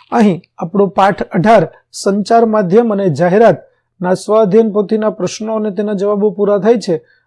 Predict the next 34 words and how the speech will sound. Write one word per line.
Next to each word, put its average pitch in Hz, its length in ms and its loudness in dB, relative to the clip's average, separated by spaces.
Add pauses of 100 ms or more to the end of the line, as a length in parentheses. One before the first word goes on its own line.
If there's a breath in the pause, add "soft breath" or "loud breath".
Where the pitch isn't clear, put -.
(120)
આગળના 233 420 2
પાઠના 233 380 -2
સ્વાધ્યાયન 220 520 0
પોથીના 220 380 -2
પ્રશ્નો 196 440 -6
અને 214 160 -4
તેના 214 240 -6
જવાબો 196 400 -2
મેળવવા 214 380 0
મારી 185 220 -2
ચેનલને 156 460 -10
જરૂરથી 180 420 -6
સબસ્ક્રાઇબ 214 500 -4
કરો, 220 300 -2 (400 soft breath)
તેમજ 190 340 -2
પી 196 80 -4
ડી 190 120 0
એફ 233 140 6
જોવા 214 300 2
માટે 226 300 0
પ્લે 196 200 -2
સ્ટોરમાંથી 220 580 -2
અમારી 214 300 0
એપ્લિકેશન 214 680 -4
વિશ્વગુરુ 202 540 -4
એસ 202 220 -2
ટી 208 80 -4
ડી 190 120 -4
એક 196 200 -2
થી 214 80 -4
બાર 202 220 -2
ગુજરાતી 190 440 -4
ડાઉનલોડ 202 440 -2
કરો, 220 320 0